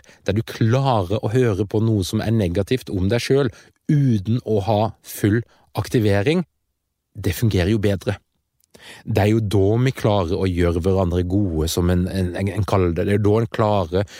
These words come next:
å gi hverandre de her viktige tilbakemeldingene, som gjør at jeg oppfører meg mer i tråd med sånn som jeg ønsker å oppføre meg, eller sånn jeg ønsker å bli opplevd,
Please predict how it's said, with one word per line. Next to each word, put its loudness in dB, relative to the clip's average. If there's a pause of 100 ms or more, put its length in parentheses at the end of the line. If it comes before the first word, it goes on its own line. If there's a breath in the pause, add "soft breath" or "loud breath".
(140 loud breath)
å 0
gi 2
hverandre 0
de -4
her -4
viktige -8
tilbakemeldingene, 0 (260 loud breath)
som -2
gjør -2
at -6
jeg -2 (440 soft breath)
oppfører -2
meg 0
mer 0
i -8
tråd 0
med -2
sånn -6
som -4
jeg -6
ønsker -4
å -4
oppføre 0
meg, 2
eller 0
sånn -2
jeg -2
ønsker -4
å -4
bli 0
opplevd, -2